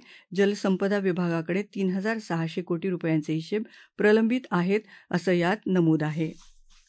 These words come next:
छत्रपती शिवाजी महाराज पुण्यश्लोक अहिल्याबाई होळकर यांच्या राज्यकारभारात लोकशाहीची आणि समतेची तत्त्व दिसतात, असं प्रतिपादन मुख्यमंत्री देवेंद्र फडणवीस यांनी आज केलं. सांगली इथं अहिल्यादेवी होळकर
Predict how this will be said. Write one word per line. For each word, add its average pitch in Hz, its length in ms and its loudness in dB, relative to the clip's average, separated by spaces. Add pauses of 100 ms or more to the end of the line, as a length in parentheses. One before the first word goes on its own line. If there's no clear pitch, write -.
(240)
छत्रपती 285 460 4
शिवाजी 240 380 2
महाराज 220 440 0
पुण्यश्लोक 202 640 -2
अहिल्याबाई 180 460 -2
होळकर 180 420 -2
यांच्या 175 420 0
राज्यकारभारात 196 880 -2 (360)
लोकशाहीची 247 760 2
आणि 185 220 2
समतेची 185 600 -2
तत्त्व 170 340 -2
दिसतात, 175 440 -4
असं 175 200 -4
प्रतिपादन 175 600 -4 (320)
मुख्यमंत्री 214 520 0
देवेंद्र 180 340 0
फडणवीस 170 520 0
यांनी 165 300 4
आज 160 200 0
केलं. 160 320 -2 (460)
सांगली 180 340 4
इथं 180 180 -2
अहिल्यादेवी 180 680 0
होळकर 170 440 -2